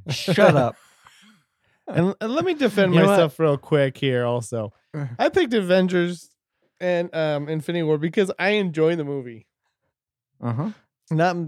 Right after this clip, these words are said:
Speaker 2: not solely for, like, the popularity that it is. I
Speaker 1: I'm, I'm just gonna go for movies that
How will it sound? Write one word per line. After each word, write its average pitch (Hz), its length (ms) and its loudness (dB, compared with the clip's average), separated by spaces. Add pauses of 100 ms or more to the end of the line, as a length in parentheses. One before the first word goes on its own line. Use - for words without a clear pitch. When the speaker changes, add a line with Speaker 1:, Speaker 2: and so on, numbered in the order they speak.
Speaker 2:
not 175 320 -2
solely 185 320 0
for, 160 360 0
like, 147 220 -2 (120)
the 143 100 -8
popularity 127 720 -6
that 117 220 -8
it 107 100 -10
is. 117 240 -12
I 131 160 -2
Speaker 1:
I'm, 151 200 -4 (360)
I'm 175 160 -2
just 330 220 -6
gonna 220 180 -4
go 135 300 0
for 117 260 -2
movies 110 760 -4
that 92 520 -6